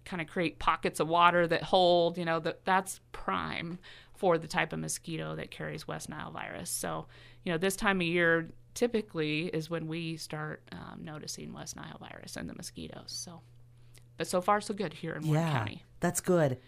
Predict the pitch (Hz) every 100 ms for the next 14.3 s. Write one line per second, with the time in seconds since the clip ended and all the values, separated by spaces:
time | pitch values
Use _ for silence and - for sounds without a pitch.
0 | - 175 160 165 156 139 - - 165 -
1 | - - - - 160 147 - 294 311 330
2 | - 247 214 214 196 185 185 - 180 175
3 | 170 180 170 180 175 165 - - - -
4 | - - - 180 - 170 185 - 185 180
5 | 165 170 160 - 185 175 170 175 175 175
6 | 175 165 170 170 - 180 160 156 160 160
7 | 165 - 170 170 156 156 156 165 180 170
8 | 165 175 - 185 190 185 180 175 175 156
9 | 151 151 156 151 147 - 202 180 180 175
10 | 175 - 190 165 160 160 160 185 175 185
11 | 175 175 - - - - 208 233 240 240
12 | 226 196 - 175 - 202 190 180 180 190
13 | 196 208 185 170 180 175 170 165 165 196
14 | 220 220